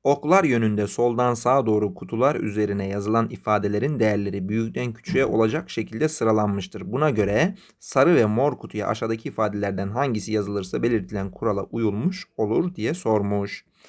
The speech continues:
Burada karşılaştırma sıralama sorusu arkadaşlar. Mesela sarıya on üzeri beş büyükten küçüğe doğru en başta bu olduğu için, otuz dört çarpı on üzeri beş olduğu için sarıya bunlardan hangisi gelir? Yani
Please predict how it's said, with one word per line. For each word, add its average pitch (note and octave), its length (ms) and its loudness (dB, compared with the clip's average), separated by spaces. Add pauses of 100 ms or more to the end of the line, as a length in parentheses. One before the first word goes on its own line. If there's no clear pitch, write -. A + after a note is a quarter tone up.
(340)
Burada F#3 280 0
karşılaştırma B2+ 760 0
sıralama C3+ 420 2
sorusu A2+ 320 2
arkadaşlar. A2 560 2 (680)
Mesela G#2+ 460 4
sarıya D#3+ 800 2 (1300)
on F#3 140 8
üzeri D3 280 6
beş D3 340 6 (480)
büyükten C3+ 420 -2
küçüğe - 260 2
doğru A2+ 280 6
en F3 220 6
başta A#2 300 4
bu B2 140 4
olduğu B2+ 180 4
için, D3 320 0 (300)
otuz A2+ 260 -4
dört C#3+ 180 4
çarpı A2 240 4
on A2 60 2
üzeri G#2+ 220 0
beş A#2 180 4
olduğu A#2 160 2
için C#3+ 240 -6 (240)
sarıya D3+ 480 6
bunlardan D3 480 6
hangisi F3 480 0
gelir? B2+ 240 4
Yani A#2+ 240 2